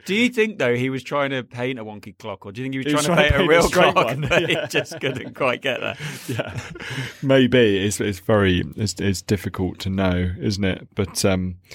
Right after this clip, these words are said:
Speaker 1: Yeah, and, you know, and, and, and there's, there's so much psychology around, uh, perfectionism and actually how damage it, it, how damaging it can actually be, um, you know, to your,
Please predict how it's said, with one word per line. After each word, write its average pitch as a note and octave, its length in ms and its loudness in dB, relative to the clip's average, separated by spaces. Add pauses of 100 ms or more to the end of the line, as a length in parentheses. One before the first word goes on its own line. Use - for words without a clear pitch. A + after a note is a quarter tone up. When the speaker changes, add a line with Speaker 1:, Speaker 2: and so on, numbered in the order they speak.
Speaker 1:
Yeah, G2 460 2 (280)
and, B2 300 4
you C#3 200 2
know, A#2 220 6
and, D3+ 180 6
and, D#3 220 0
and D3+ 160 2
there's, C#3 220 2
there's B2+ 280 2
so C3+ 220 6
much B2 240 4
psychology G#2+ 680 0
around, F#2+ 600 2 (680)
uh, F#2 160 2
perfectionism F2+ 840 0
and F2+ 100 4
actually F2 680 0 (260)
how G2 180 2
damage F#2+ 380 4
it, F#2 440 0
it, - 120 -6
how A#2 140 4
damaging A#2 480 4
it G#2 120 4
can G#2 140 2
actually F#2+ 400 0
be, F2 480 2 (340)
um, F#2 540 4
you G2+ 80 -2
know, F2 240 0
to F2 200 -6
your, F2+ 340 -2